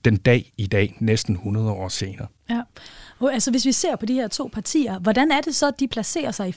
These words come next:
Speaker 2: forhold til hinanden rent politisk?
Speaker 1: Altså, i nitten tyverne var det åbenlyst, at John Christmas Møllers, øh, politik, nitten tyverne, nitten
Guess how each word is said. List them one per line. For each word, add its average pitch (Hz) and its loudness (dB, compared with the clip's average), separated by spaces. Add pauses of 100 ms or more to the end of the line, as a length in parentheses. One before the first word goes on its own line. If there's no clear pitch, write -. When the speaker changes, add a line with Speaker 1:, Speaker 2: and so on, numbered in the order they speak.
Speaker 2:
forhold 269 0
til 202 -4
hinanden 190 0
rent 226 -4
politisk? 214 -2
Speaker 1:
Altså, 110 2
i 107 0
nitten 170 4
tyverne 151 4 (160)
var 113 6
det 104 4
åbenlyst, 123 6
at - -2
John 104 4
Christmas - -2
Møllers, 165 2
øh, 113 0
politik, 120 0
nitten 117 4
tyverne, 117 2
nitten 90 -2